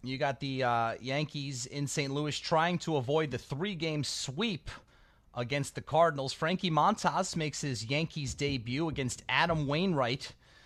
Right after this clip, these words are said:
Uh, still going strong, an eight and eight record and a three point one one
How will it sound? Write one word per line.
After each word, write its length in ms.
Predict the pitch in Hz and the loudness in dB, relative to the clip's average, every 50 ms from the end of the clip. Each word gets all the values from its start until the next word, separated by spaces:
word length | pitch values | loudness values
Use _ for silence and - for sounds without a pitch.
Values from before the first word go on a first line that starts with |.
| - - - _ _ _ _ - - | -20 -20 -20 _ _ _ _ -12 -8
Uh, 280 | 113 101 98 101 101 | -6 -4 -2 -2 -2
still 360 | 95 - - - - 160 165 160 | -4 -6 -8 -4 0 0 2 4
going 280 | 151 170 165 165 160 | 4 6 6 6 4
strong, 460 | - - - - 165 156 165 175 165 | 2 0 0 2 4 6 6 6 4
an 80 | 143 139 | 2 -2
eight 220 | - 165 151 160 - | -2 -4 -4 -4 -2
and 80 | 156 | -2
eight 180 | 156 156 156 131 | -2 -2 -2 0
record 360 | 147 156 156 - - 160 151 | 0 0 0 0 0 -2 -2
and 120 | 127 139 135 | -2 -2 -2
a 100 | 135 127 | -2 -2
three 420 | - - - 160 143 165 185 180 | -4 -6 -6 -4 -2 0 -2 -2
point 460 | - - - 165 165 160 160 135 - 127 | -2 -2 0 2 2 2 0 -2 -6 -8
one 420 | 127 123 139 160 170 165 151 143 | -6 -2 2 2 2 2 2 0
one 280 | 143 156 151 147 139 | 0 2 2 2 0